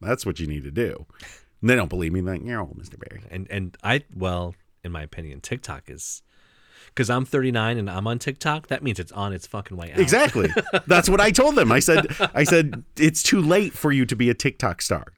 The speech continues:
Speaker 1: It's,
Speaker 2: Yeah.
Speaker 1: it's not gonna happen. You missed it."
Speaker 2: You, you might get a little something.
Speaker 1: Something might go viral, but,
Speaker 2: Yeah.
Speaker 1: like, yeah, old people are using it now.
Speaker 2: Need to do the, what if, whatever's the next one.
Speaker 1: Yeah.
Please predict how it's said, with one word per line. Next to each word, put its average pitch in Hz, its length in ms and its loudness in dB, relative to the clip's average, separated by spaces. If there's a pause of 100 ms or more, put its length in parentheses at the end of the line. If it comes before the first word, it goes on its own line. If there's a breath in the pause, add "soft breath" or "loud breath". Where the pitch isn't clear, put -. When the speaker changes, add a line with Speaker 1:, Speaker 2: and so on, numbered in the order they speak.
Speaker 1:
It's, - 100 -4
Speaker 2:
Yeah. 156 180 2
Speaker 1:
it's 165 200 2
not 156 160 4
gonna 143 160 4
happen. 160 440 0
You 135 140 2
missed 165 320 4
it." - 240 -10
Speaker 2:
You, 220 240 -10
you 208 180 -2
might 165 340 -2
get 113 400 0 (240)
a 117 80 -2
little 98 760 -2
something. - 260 -8
Speaker 1:
Something 196 280 4
might 135 180 4
go 123 180 6
viral, 110 500 4
but, 160 160 4
Speaker 2:
Yeah. 170 60 0
Speaker 1:
like, 151 140 2 (180)
yeah, 233 300 4
old 202 240 4
people 101 260 0
are 90 60 2
using 85 340 -2
it 78 100 -8
now. 71 260 -8
Speaker 2:
Need 90 120 -8
to - 100 -2
do 110 220 -6
the, 104 180 -8
what 104 180 -6
if, 123 140 -4
whatever's 110 420 -2
the 120 80 -6
next 113 280 -8
one. 76 180 -12 (180)
Speaker 1:
Yeah. - 120 -6